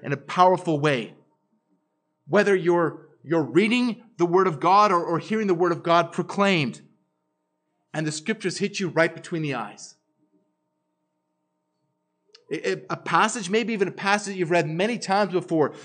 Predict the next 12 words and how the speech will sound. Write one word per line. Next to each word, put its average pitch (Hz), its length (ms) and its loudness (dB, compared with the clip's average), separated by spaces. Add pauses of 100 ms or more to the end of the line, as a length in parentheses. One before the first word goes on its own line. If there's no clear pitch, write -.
(280)
takes 220 260 0
on 180 340 0
new 202 360 0
life. 202 420 2
Uh, 160 140 -2 (200)
it, 185 180 0
it 190 100 -4
takes 214 220 -2
on 202 100 0
a, 185 100 -2
a 175 80 -2
deeper 220 560 2